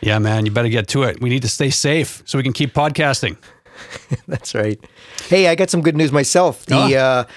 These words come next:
Speaker 2: the, uh, Yeti Compass, the, uh, boom arm for the mic that you ordered for me, they just showed up today, and I've set it up, and I'm operating in front of it now. I
Speaker 1: Yeah,
Speaker 2: feel like
Speaker 1: that's
Speaker 2: a
Speaker 1: awesome.
Speaker 2: professional.
Speaker 1: <laughs> Yeah, we need, uh, all the feeling of professionalism that we can muster.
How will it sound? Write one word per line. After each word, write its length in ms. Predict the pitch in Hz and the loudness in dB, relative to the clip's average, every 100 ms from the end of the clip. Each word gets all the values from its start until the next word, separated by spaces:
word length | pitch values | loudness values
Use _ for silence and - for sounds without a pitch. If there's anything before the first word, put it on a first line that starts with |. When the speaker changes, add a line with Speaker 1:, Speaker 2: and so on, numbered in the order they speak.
| - - - | -20 -20 -4
Speaker 2:
the, 300 | 143 143 135 | 0 2 0
uh, 60 | |
Yeti 440 | 135 139 165 165 156 | 0 0 2 2 0
Compass, 560 | 160 175 175 147 - - | 0 0 2 2 0 -4
the, 340 | 165 147 139 | -4 0 2
uh, 60 | 127 | 2
boom 340 | 113 160 170 | 2 2 2
arm 180 | 139 131 | 2 0
for 120 | 135 | 0
the 80 | 123 | 2
mic 260 | 127 143 | 2 0
that 180 | - 113 | -4 -6
you 60 | 127 | -2
ordered 320 | 123 120 110 | 0 0 -2
for 160 | - 117 | -2 -2
me, 160 | 117 | 0
they 140 | 117 110 | -2 -4
just 280 | - 120 | -4 -4
showed 220 | - 131 127 | 0 0 0
up 120 | 123 | 0
today, 360 | 135 127 165 | 0 2 2
and 160 | 143 117 | 2 0
I've 160 | 117 101 | 0 0
set 300 | - 147 131 | 0 2 2
it 100 | 120 | 2
up, 220 | 170 - | 0 0
and 100 | 127 | -2
I'm 200 | 123 110 - - _ | -2 -6 -12 -20 _
operating 640 | 127 143 - 156 147 156 160 | 0 0 2 0 2 2 2
in 80 | 147 | 0
front 220 | - 170 | 2 2
of 80 | 180 | 2
it 100 | 135 | 0
now. 280 | 113 87 85 - | -4 -6 -12 -8
I 20 | |
Speaker 1:
Yeah, 80 | 117 | 0
Speaker 2:
feel 80 | 117 | 2
like 120 | 120 | 2
Speaker 1:
that's 120 | 135 120 | 2 2
Speaker 2:
a 40 | |
Speaker 1:
awesome. 160 | 139 131 | 2 2
Speaker 2:
professional. 340 | 131 117 90 _ - | 2 -2 -6 _ -4
Speaker 1:
<laughs> 480 | 139 - - 160 113 - 147 - - 139 - 147 | -2 -2 0 0 0 -2 -2 -4 -8 -6 -4 0
Yeah, 160 | 127 | 2
we 100 | 120 | 2
need, 200 | 151 175 147 | 0 0 0
uh, 120 | 139 | 0
all 200 | 139 151 | 0 -2
the 80 | 143 | -2
feeling 340 | - 151 147 | -2 -2 0
of 120 | 131 | -2
professionalism 680 | 127 120 143 143 147 123 127 | -4 -2 -2 0 0 -2 -2
that 100 | 127 | -2
we 100 | 120 | -2
can 140 | 117 110 | -2 0
muster. 480 | 113 - - 160 | 2 0 -2 -4